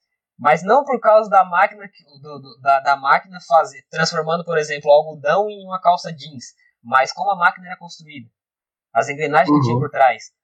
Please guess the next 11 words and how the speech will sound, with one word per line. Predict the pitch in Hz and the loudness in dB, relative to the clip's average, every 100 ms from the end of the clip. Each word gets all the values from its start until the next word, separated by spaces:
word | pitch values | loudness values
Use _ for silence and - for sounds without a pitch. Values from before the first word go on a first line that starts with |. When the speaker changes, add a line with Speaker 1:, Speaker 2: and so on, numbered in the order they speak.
| _ | _
Speaker 1:
sabe? | 170 151 - _ _ _ 113 | 0 0 0 _ _ _ -4
É, | 120 120 | -2 0
a | 135 | -2
força, | - 160 170 156 135 | -2 -8 -6 -8 -4
o | |
trabalho, | 127 127 135 151 139 | 0 2 4 2 0
o | |
torque | 127 147 151 127 | -2 0 0 -6
ali. | 135 147 _ _ _ | -20 -20 _ _ _
Então, | 131 165 | -6 -4
assim, | 190 180 123 | -4 -8 -16